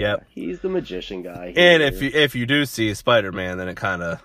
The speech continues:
Speaker 1: fills everything in anymore
Speaker 2: Yeah,
Speaker 1: anyway,
Speaker 2: uh-huh.
Speaker 1: so.
Speaker 2: Um, it would probably help to know who Rachel McAdams is and shit, I'm sure.
Speaker 1: <laughs>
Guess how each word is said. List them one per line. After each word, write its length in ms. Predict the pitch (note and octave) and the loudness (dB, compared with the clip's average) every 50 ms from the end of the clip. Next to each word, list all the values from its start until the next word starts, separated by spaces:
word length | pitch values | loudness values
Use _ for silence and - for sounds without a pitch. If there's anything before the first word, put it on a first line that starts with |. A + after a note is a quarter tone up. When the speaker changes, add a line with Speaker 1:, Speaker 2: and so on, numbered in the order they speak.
| _ _ | _ _
Speaker 1:
fills 300 | - - G#2 G2 F2+ F2+ | -6 -2 -2 -2 -2 -2
everything 360 | F#2 F2 F2+ F2+ F#2 F2+ F#2 F#2+ | -4 -4 -4 -6 -6 -6 -6 -6
in 120 | F#2 F#2 | -6 -6
anymore 440 | F#2 F#2 F#2+ F2+ F#2 F2+ F2+ F2+ - | -6 -6 -6 -6 -6 -4 -2 -2 -2
Speaker 2:
Yeah, 100 | A#2+ G#2+ G2 | 0 0 -2
Speaker 1:
anyway, 260 | F2+ E2+ E2 E2 - - - | -2 -4 -6 -8 -10 -8 -6
Speaker 2:
uh-huh. 160 | - A2+ A2 | -4 -4 -2
Speaker 1:
so. 260 | G#2+ G2 A#2 A#2+ A#2 - _ _ - - - - - - _ - _ _ - - - _ _ _ _ _ _ _ - - D3 | -2 -2 -2 -4 -4 -10 _ _ -20 -18 -18 -18 -20 -20 _ -20 _ _ -20 -20 -20 _ _ _ _ _ _ _ -4 4 8
Speaker 2:
Um, 340 | D3+ D3 C#3+ C#3+ C#3 C3+ - _ - | 8 10 10 8 4 2 -2 _ -4
it 120 | - D3+ C#3+ | -2 -2 2
would 200 | D3+ D#3+ D3+ - | 2 0 0 2
probably 340 | - F3+ E3 D#3 C#3+ D3+ C#3+ | 4 6 6 6 6 4 2
help 280 | D3+ D3+ C#3 C3+ - | 4 4 4 4 2
to 60 | D3 C3+ | -2 0
know 180 | C3+ C3 B2+ | 2 2 2
who 100 | C3 C#3+ | 2 0
Rachel 380 | B2+ A#2 B2 A#2+ A#2+ - C3 A#2+ | -2 -2 -2 -4 -2 -4 -4 -6
McAdams 560 | A2+ A2 A#2+ A2 G#2+ G#2+ G#2+ A2+ A2 G2+ G#2+ | -4 -4 -4 -4 -4 -4 -4 -4 -6 -6 -4
is 200 | A2+ A2+ A2 G#2+ | -6 -6 -6 -6
and 120 | A2 G#2+ - | -8 -8 -8
shit, 360 | - A2 G#2+ G#2+ G#2+ G#2 - - - _ _ _ _ - | -6 -6 -4 -4 -4 -6 -8 -12 -20 _ _ _ _ -12
I'm 140 | - G2+ G2+ | -10 -10 -8
sure. 440 | - - - G#2 G2+ G#2 G#2 G#2+ _ _ _ _ _ - | -8 -8 -8 -8 -8 -8 -10 -12 _ _ _ _ _ -14
Speaker 1:
<laughs> 560 | - - - - _ - B2+ B2 - C3 | -14 -14 -14 -16 _ -6 -6 -6 -4 -6